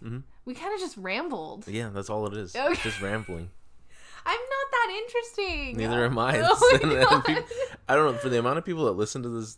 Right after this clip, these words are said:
Speaker 1: thing, it's kinda interesting.
Speaker 2: Really?
Speaker 1: Yeah. Interesting.
Speaker 2: I
Speaker 1: Yeah.
Speaker 2: will, I mean, you know, next time if you wanna do this again, I could pick a
Speaker 1: Yeah.
Speaker 2: topic. I,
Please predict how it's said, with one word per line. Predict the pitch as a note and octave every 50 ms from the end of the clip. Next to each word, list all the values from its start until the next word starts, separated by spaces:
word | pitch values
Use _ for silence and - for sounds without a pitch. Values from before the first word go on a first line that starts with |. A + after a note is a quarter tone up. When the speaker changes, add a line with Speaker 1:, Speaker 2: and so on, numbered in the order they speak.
| _ _
Speaker 1:
thing, | - G#2+ G#2 A#2 A2+
it's | E2+ D2+ D2+ -
kinda | - - C2+ C2+ A1+
interesting. | - - - - - - - - G#3
Speaker 2:
Really? | A3 A3+ A3+ A3+ C4+ F#4+ A4 A#4 A#4
Speaker 1:
Yeah. | - A#1+ A1+ A1 - - _ _ _ _ _ - - - -
Interesting. | - - - - - - G2 - _ _ _ - - _ -
Speaker 2:
I | - - F#4+
Speaker 1:
Yeah. | F#4
Speaker 2:
will, | G4 G#4+ G#4 -
I | D4+ E4 F4
mean, | F#4 F#4+ F#4+ E4+ D#4+
you | D#4+ F4 F4
know, | D#4 A#3+ - - - - - - -
next | A#3 A#3+ C4 F4+ - - -
time | G#4+ G4+ G4 F4+ B3+
if | - A3 A3 -
you | A#3 A#3
wanna | G#3+ G3+ A3+ D#4 G4 D#4+
do | A3+ A#3
this | A#3 A#3 - -
again, | A3 A3 F#3+ E3+ G3
I | A3 A3 A3 A3
could | A#3 G#3 -
pick | A#3 A3
a | G#3 F3+ -
Speaker 1:
Yeah. | D#3 -
Speaker 2:
topic. | E3 G3 C#4+ - - E3+ E3 F3+ -
I, | G3 F3 -